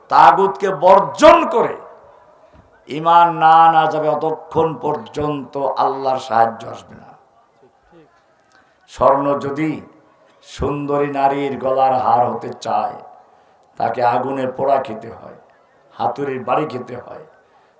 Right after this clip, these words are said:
তারপরে সে অলংকার হয়, সুন্দরী নারীর গলার হার হয়। ঠিক তেমনি ভাবে আপনি যদি আল্লাহর অলংকার হতে চান, আল্লাহর জান্নাতের অলংকার হতে চান,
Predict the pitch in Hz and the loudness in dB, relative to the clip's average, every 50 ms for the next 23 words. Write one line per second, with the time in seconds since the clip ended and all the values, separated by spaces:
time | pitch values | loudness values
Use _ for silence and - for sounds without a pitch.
0 | _ _ _ - 131 143 151 156 156 151 147 143 - - - 139 139 143 143 147 | _ _ _ 2 4 6 8 8 8 8 6 6 2 0 -4 -2 0 0 2 2
1 | 156 180 208 214 - - - - - - - _ _ _ _ _ _ _ _ _ | 2 0 0 -2 -6 -12 -18 -20 -20 -20 -20 _ _ _ _ _ _ _ _ _
2 | _ - - - 131 127 127 135 143 147 151 151 151 147 - - 143 143 139 131 | _ -20 -8 -2 2 4 4 4 4 4 2 2 0 -2 -2 0 0 2 2 2
3 | 117 160 175 175 175 170 - - 139 143 143 139 135 139 135 135 131 131 131 135 | 2 2 2 0 -2 -6 -8 -8 -10 -10 -8 -8 -8 -6 -6 -6 -4 -4 -4 -4
4 | 135 131 123 110 123 127 127 127 120 120 113 - - - - - - - - - | -4 -8 -8 -8 -8 -6 -4 -2 -2 -2 -2 -4 -6 -6 -6 -8 -8 -12 -18 -20
5 | - _ _ - - _ _ _ _ _ _ _ _ _ _ _ _ _ _ _ | -20 _ _ -20 -20 _ _ _ _ _ _ _ _ _ _ _ _ _ _ _
6 | _ _ - - 285 320 285 - - - 277 269 262 269 254 190 170 170 208 214 | _ _ -2 2 2 2 2 -2 2 6 6 6 6 4 2 2 8 8 10 10
7 | - - - - - - - - - - - - - - - - - - _ _ | 8 6 2 -4 -8 -10 -14 -18 -20 -20 -20 -20 -20 -20 -20 -20 -20 -20 _ _
8 | _ _ _ _ _ - 113 131 - - - 160 165 160 156 160 156 165 165 - | _ _ _ _ _ 0 2 2 2 2 -2 -4 -4 -4 -4 -4 -2 0 0 2
9 | - - 190 202 202 202 202 202 202 202 196 196 202 208 214 208 208 - 214 202 | 4 4 4 4 4 6 8 10 10 10 10 10 10 8 6 4 2 4 6 8
10 | 202 190 - - 190 185 - - 170 156 151 - - - - - - 139 156 156 | 8 8 6 4 0 -2 2 4 6 6 6 4 2 -4 -8 -8 -8 -6 -2 0
11 | 160 160 151 - - 190 220 233 233 233 233 233 233 233 214 202 202 208 202 190 | 0 0 0 0 2 4 4 4 4 2 2 2 2 2 2 2 4 4 4 4
12 | 190 185 180 175 160 - - 156 - - - | 4 2 2 2 0 -4 -2 0 2 2 0